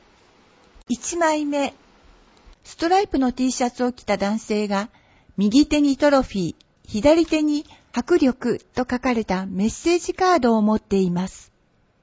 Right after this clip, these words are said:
二枚目、五人のメンバーの真ん中の人が仲間と書かれたメッセージカードを持っています。三枚目、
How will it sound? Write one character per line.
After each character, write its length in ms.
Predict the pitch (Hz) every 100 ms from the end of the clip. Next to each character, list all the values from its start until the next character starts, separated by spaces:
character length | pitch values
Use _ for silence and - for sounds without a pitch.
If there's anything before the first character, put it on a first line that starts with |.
| _ _ -
二 240 | 208 233
枚 320 | 262 311 320
目、 320 | 302 277 262 - _ _ _ - - _ _ _ _ _ _
五 140 | 196 214
人 260 | 320 392
の 120 | 311
メ 160 | 269 262
ン 80 | 240
バ 180 | 202 202
ー 20 |
の 240 | 185 185 113
真 200 | 175 226
ん 40 |
中 240 | 262 262
の 100 | 247
人 220 | 262 240 214
が 220 | 170 214 _ _ _ -
仲 380 | 185 - 285 285
間 260 | 269 277 - _
と 100 | -
書 120 | 269
か 120 | 302 269
れ 120 | 233
た 180 | 190 196
メ 220 | 185 202
ッ 40 |
セ 260 | - 302 330
ー 20 |
ジ 160 | 330 339
カ 180 | 359
ー 60 | 330
ド 140 | 226
を 40 | 214
持 140 | 208
っ 40 | 208
て 180 | -
い 120 | 180 180
ま 160 | 170
す。 240 | - - _ _ _ _ _ _ _ _ _ _
三 440 | - 277 311 330
枚 280 | 311 311 302
目、 320 | 269 254 247